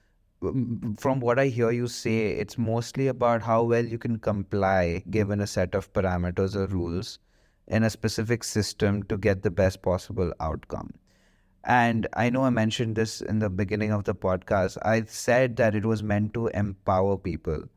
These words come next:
But I think because you mentioned this, it, you need to bring up this point. Wh-,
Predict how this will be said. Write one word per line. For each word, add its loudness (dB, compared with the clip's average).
But 2
I -2
think 0
because 0
you 0
mentioned 0
this, -4
it, -6
you -4
need -2
to 0
bring 0
up 0
this -4
point. 0
Wh-, 2